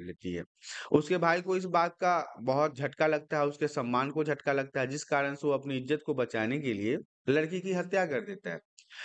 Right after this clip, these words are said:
तो अब यहाँ पे आपने देखा कि लोग कैसे अपनी इज्जत बचाने के लिए घर की बहू बेटियों को कई प्रकार से अत्याचारित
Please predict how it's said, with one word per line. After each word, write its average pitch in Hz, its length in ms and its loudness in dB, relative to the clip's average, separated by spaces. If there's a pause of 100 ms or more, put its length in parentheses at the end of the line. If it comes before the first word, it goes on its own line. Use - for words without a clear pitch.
(260)
तो 196 60 4
अब 196 220 2
यहाँ 208 200 2
पे 208 120 -2
आपने 190 280 0
देखा 185 320 2
कि 190 140 -4
लोग 170 320 0
कैसे 165 360 0
अपनी 175 240 -4
इज्जत 151 420 -2
बचाने 139 420 0
के 156 120 -4
लिए 143 160 2
घर 139 240 -2
की 135 180 -6
बहू 127 360 0
बेटियों 127 440 -2
को 127 100 -2
कई 131 200 0
प्रकार 117 360 0
से 120 140 -4
अत्याचारित 113 560 -2